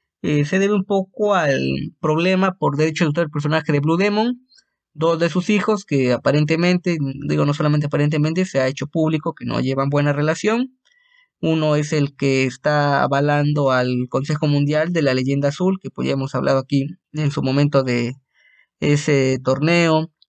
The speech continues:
con un diseño más tradicional. Y ahora aquí este campeonato, que al parecer va a ser una lucha anual,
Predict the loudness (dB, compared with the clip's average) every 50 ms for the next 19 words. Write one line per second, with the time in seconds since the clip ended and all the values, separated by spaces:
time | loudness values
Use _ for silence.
0 | _ _ _ _ _ _ _ _ _ _ _ _ -14 -10 -4 -2 0 2 2 2
1 | 2 2 2 0 -2 -2 0 0 2 2 2 2 0 0 0 0 -2 -2 -2 -2
2 | 0 0 0 0 0 -2 -4 -6 _ _ _ _ _ _ _ _ _ -8 -4 -2
3 | 0 0 0 -2 -2 0 -2 -2 0 -2 -2 0 0 -2 0 0 -2 0 0 -2
4 | -2 0 -2 -2 0 -2 -4 -2 0 -2 -2 -2 -2 -2 -2 0 0 0 -2 -2
5 | -2 0 0 0 0 -2 -4 -6 -2 0 0 2 2 2 2 2 2 2 2 2
6 | 2 2 2 2 0 0 0 0 0 -2 -2 -2 0 0 0 2 2 0 0